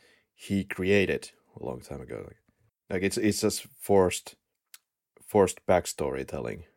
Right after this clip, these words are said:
in these ham-fisted ways. But it's the thirteenth highest grossing film of all time, so what do you know? Well, there is one kind of a fresh idea in Jurassic World. The completely brain-dead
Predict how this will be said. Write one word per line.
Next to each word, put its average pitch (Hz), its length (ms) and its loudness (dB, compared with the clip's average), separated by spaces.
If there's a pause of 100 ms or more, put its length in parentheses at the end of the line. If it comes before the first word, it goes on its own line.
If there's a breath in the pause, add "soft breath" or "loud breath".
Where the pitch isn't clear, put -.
(320)
in - 140 -18
these - 340 -12 (200)
ham-fisted - 540 -12
ways. - 440 -14 (680)
But 117 140 0
it's 120 140 -4
the 117 180 2
thirteenth 113 600 4
highest 104 360 2
grossing 104 380 -2
film 110 200 2
of 104 140 -2
all 92 140 4
time, 90 320 0
so 85 160 -10
what 80 120 -4
do 85 60 -4
you 90 80 -6
know? 87 220 -6 (1700 soft breath)
Well, 120 160 -6
there 113 180 4
is 101 460 0
one 85 480 2 (460)
kind 98 180 6
of 87 80 -2
a 85 60 -8
fresh - 480 0 (100)
idea 82 520 -4 (220)
in 87 120 -12
Jurassic - 560 -4
World. 71 380 -6 (1400)
The 101 100 -12
completely 98 640 0
brain-dead 90 560 2